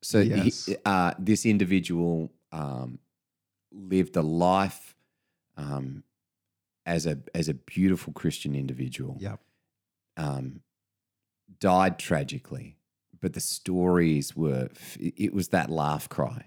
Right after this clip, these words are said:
Speaker 2: Mm.
Speaker 1: And it was, like, a really beautiful moment. And I, I walked away from that and I was like, "If that's every funeral I have to do,
Speaker 2: Mm.
Speaker 1: I'm so happy."
Speaker 2: Mm.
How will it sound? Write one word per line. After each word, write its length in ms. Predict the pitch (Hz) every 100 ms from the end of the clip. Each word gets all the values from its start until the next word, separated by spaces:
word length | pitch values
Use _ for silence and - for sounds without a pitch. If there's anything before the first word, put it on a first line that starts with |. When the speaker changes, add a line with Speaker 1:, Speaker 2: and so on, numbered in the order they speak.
| 107
Speaker 2:
Mm. 300 | 98 98 95
Speaker 1:
And 160 | 98 95
it 80 | -
was, 220 | 101 -
like, 180 | 101 117
a 80 |
really 380 | 104 110 120 117
beautiful 480 | 90 92 95 87 90
moment. 540 | 85 82 85 85 73 -
And 160 | 87
I, 140 | 90 -
I 80 | 104
walked 480 | 92 95 107 127 -
away 280 | 123 110 92
from 220 | 95 87
that 280 | 78 71 -
and 160 | 85 85
I 80 | 87
was 160 | 87
like, 240 | 87 73 - - _ - - _ _ -
"If 180 | 101 -
that's 340 | 117 120 - _ _ _ _ -
every 380 | 87 87 90
funeral 560 | 82 - 82 76 82 78
I 100 | 76
have 220 | 73 73 -
to 100 | -
do, 420 | - 69 85 160
Speaker 2:
Mm. 240 | 95 90 95 _ _ _ _ _ _ _ _ _ -
Speaker 1:
I'm 100 | 87
so 380 | - - 92 80
happy." 520 | 67 69 - 60 -
Speaker 2:
Mm. 40 | -